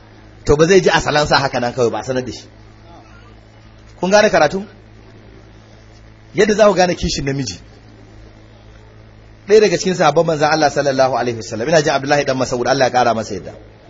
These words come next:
Suna zaune tare da matarsa. Ya siyo musu apple haka suna, suna ci apple. An san apple? Tuffa. Sai ga wani almajiri ya zo bara.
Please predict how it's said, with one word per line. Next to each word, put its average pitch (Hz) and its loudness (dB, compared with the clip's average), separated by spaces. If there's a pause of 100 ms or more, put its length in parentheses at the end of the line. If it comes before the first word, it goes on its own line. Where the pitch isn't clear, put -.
(1200)
Suna 175 2
zaune 156 0
tare 151 2
da 147 2
matarsa. 120 -4 (880)
Ya 143 2
siyo 165 -2
musu 160 -2
apple 143 0
haka 127 -4
suna, 117 -6 (460)
suna 147 -2
ci - -4
apple. - -10
An 147 2
san 165 0
apple? - 2 (640)
Tuffa. 131 4 (1800)
Sai 185 -2
ga 175 4
wani 170 2
almajiri 147 -2
ya 131 2
zo 135 -4
bara. 127 0